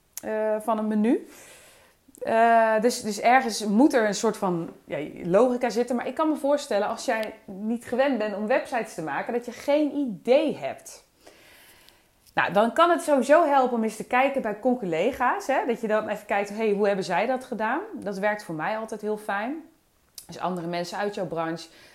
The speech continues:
hoe hebben zij dat gedaan? Wat voor een, eh, pagina's hebben zij en hoe hebben ze die structuur opgebouwd?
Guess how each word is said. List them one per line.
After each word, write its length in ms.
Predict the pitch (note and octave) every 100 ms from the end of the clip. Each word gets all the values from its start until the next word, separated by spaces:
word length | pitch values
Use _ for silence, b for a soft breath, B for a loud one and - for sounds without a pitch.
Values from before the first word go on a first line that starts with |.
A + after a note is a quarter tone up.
| B
hoe 180 | E3+ A3+
hebben 180 | G3+ F3+
zij 200 | F3+ F3+
dat 140 | F#3
gedaan? 200 | F3+ E3+
Wat 180 | F#3 G3+
voor 180 | F#3+ F#3
een, 120 | F3
eh, 100 | D#3+ D#3+
pagina's 440 | F#3 G3 G3 E3+
hebben 200 | F3+ E3
zij 160 | F3 D#3
en 80 | E3+
hoe 140 | E3+
hebben 180 | D#3+ D3+
ze 100 | C#3+
die 100 | C#3
structuur 420 | - C#3 - A3+
opgebouwd? 580 | A3 - F#3 F#3 G#3+